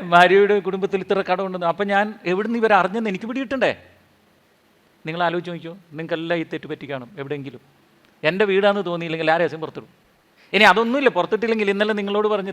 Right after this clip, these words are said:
തമാശയ്ക്ക് മുഖത്തോക്കി പറഞ്ഞൊരു കാര്യം പോലെ ജിജി എന്ത് ചെയ്യുന്നു, ഏഹ്, ഞാനും ജിജിയും തമ്മിൽ എൻ്റെ വീട്ടിൽ വന്നിട്ട് എൻ്റെ വീടാണെന്ന് അവൾക്ക് തോന്നിയില്ലല്ലോ. എൻ്റെ വീട്ടിലെ കുറേ രഹസ്യങ്ങൾ അറിഞ്ഞ് ഇവൾ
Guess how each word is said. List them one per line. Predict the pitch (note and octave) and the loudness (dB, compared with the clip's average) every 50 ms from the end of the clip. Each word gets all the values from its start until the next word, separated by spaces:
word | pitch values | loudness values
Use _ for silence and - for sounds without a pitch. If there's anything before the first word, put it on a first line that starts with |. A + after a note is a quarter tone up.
| F#3 | -4
തമാശയ്ക്ക് | E3+ E3 F3+ F#3 F#3+ F#3 G3 G3 | -2 -2 -2 -4 -4 -6 -8 -6
മുഖത്തോക്കി | F#3+ F#3+ D#3+ F#3+ F#3 F#3+ F3+ | -8 -6 -6 -6 -8 -4 -4
പറഞ്ഞൊരു | F#3 F#3 F3+ F#3 F3+ F#3 | -6 -4 -4 -4 0 0
കാര്യം | F3+ F3 F3+ F3 F3 | 0 0 0 -2 -4
പോലെ | D3+ C3+ D3 - - - - - - - _ _ - E3 | -2 -2 -4 -6 -10 -20 -20 -20 -20 -20 _ _ -4 -4
ജിജി | F#3+ F3+ F#3 A3 A3 | -2 0 2 0 0
എന്ത് | G3+ G#3 | 0 0
ചെയ്യുന്നു, | G3+ F#3+ F#3 F3 F3 F3+ G#3 - _ _ _ _ _ _ _ _ _ _ G#3 G3+ F#3+ - D#3+ | -2 -2 -2 -4 -6 -8 -10 -12 _ _ _ _ _ _ _ _ _ _ -20 -18 -8 -4 -2
ഏഹ്, | D#3 D#3 D3+ D3+ D3+ D3+ | 0 0 0 -2 -2 4
ഞാനും | F3 F#3+ G#3 A3 A3 G3 | 4 4 4 4 2 -2
ജിജിയും | G3+ F3 F#3+ G3 F#3+ F#3+ | -4 -4 -4 -4 -4 -4
തമ്മിൽ | F3+ F3+ E3+ F3+ F#3 - - - - - - - - | -6 -6 -6 -6 -8 -8 -12 -20 -20 -20 -20 -8 -6
എൻ്റെ | F3+ G3+ A3 A3 | 0 0 0 0
വീട്ടിൽ | G#3+ G#3 G#3+ A#3+ A3+ | 0 -2 0 0 0
വന്നിട്ട് | G#3 A3 G3 A#3 A3 | 0 0 0 0 0
എൻ്റെ | G#3 G#3 A#3 A3+ | 0 0 0 0
വീടാണെന്ന് | A3 G#3+ A3+ A3+ A3 A3+ A3+ | 0 0 0 0 0 0 0
അവൾക്ക് | G#3+ A3 G#3 A#3+ | -2 0 0 0
തോന്നിയില്ലല്ലോ. | A#3+ B3 B3 A3+ F#3 D#3+ C3 A#2 G2+ - - _ _ _ _ _ _ _ _ _ _ - - | 2 2 2 2 2 0 0 0 -8 -8 -14 _ _ _ _ _ _ _ _ _ _ 2 2
എൻ്റെ | G#3 A#3 B3 A3+ | 4 4 4 2
വീട്ടിലെ | A3 G3+ G3+ A3 F#3+ | 2 0 0 -2 -2
കുറേ | G#3 G3+ G#3+ G3 | 0 0 2 2
രഹസ്യങ്ങൾ | G3 G3 F#3 - G#3 G#3+ G3+ G3 | 2 2 0 0 -4 0 0 0
അറിഞ്ഞ് | F#3 F#3 F#3+ F3+ | 0 0 -4 -2
ഇവൾ | F3 | -2